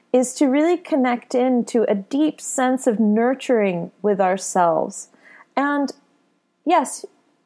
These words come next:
human life depends on it. It depends on us cultivating compassion,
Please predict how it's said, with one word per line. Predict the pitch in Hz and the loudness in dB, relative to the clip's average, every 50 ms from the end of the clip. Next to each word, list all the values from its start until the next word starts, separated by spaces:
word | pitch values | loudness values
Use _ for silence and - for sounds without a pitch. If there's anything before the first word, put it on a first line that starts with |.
| _ _ _ _ | _ _ _ _
human | - - - 320 370 415 359 285 247 226 | -12 -2 0 2 4 4 4 4 4 4
life | 214 202 185 185 208 233 233 - _ | 4 2 4 4 2 2 0 -4 _
depends | - 285 285 - 320 349 370 415 403 349 | -4 -4 -2 2 2 2 2 2 0 2
on | 277 214 190 185 | 0 0 0 0
it. | 175 160 - - | -2 -4 -2 -2
It | - 220 - | -2 -2 0
depends | 262 262 277 - 269 277 294 311 302 269 | -2 -2 -2 0 -2 0 0 0 0 0
on | 269 247 226 214 | 0 0 0 0
us | 202 185 180 190 - | 0 -2 -2 -4 -8
cultivating | - - - - 269 277 269 277 - 277 226 247 226 202 196 190 | -14 -8 -2 0 2 2 2 0 -2 2 2 2 2 2 -2 -4
compassion, | 190 - - 196 - - 247 226 226 220 220 - - 247 233 233 | -4 -4 -6 -6 -4 0 2 2 2 2 -2 -2 -2 -2 -2 -2